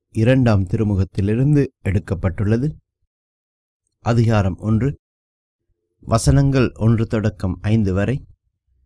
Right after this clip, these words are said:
பதினொன்று தொடக்கம் பன்னிரண்டு வரை. நம் தந்தையாகிய கடவுளுக்கும் ஆண்டவராகிய இயேசு கிறிஸ்துவுக்கும் உரிய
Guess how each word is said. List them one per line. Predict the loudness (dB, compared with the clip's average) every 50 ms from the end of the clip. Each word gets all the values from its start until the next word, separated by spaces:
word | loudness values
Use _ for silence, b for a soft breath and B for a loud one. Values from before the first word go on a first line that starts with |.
| _ _ _ _ -4
பதினொன்று | -2 -2 0 2 0 -2 -2 -4 -6 -2 0 2 2 2 0 -2
தொடக்கம் | -2 -2 -2 -2 -4 -4 -4 -4 -4 -4 -4 -4
பன்னிரண்டு | -4 -2 0 0 0 0 -2 -2 -2 -2 -4 -4
வரை. | -6 -6 -10 -12 -16 -20 -20 -20 _ _ _ _ _ _ _ _ _ _ _ _ _ _ _ _ _ _ _ _ _ _ _ _ _ _ _ _ _ _ _ _ _ _ _ _ _ _ _ _ _ _
நம் | -4 0 2 4 4 4 4 2 0 -4 -10 _
தந்தையாகிய | _ -2 0 0 2 2 2 4 4 2 2 0 -2 -4 -2 -2 -4
கடவுளுக்கும் | -2 -2 -2 -2 0 0 0 0 0 -2 -4 -2 -2 0 0 0 0 -2
ஆண்டவராகிய | -4 -2 -2 0 -2 -2 -2 -2 -2 -2 -2 -4 -4 -4 -4
இயேசு | -4 -2 -4 -4 -6 -6 -10 -12 -12 -10
கிறிஸ்துவுக்கும் | -8 -6 -6 -6 -6 -6 -4 -4 -4 -6 -6 -4 -2 -2 -2 -4 -4
உரிய | -4 -2 0 0 2 2 0 0 -4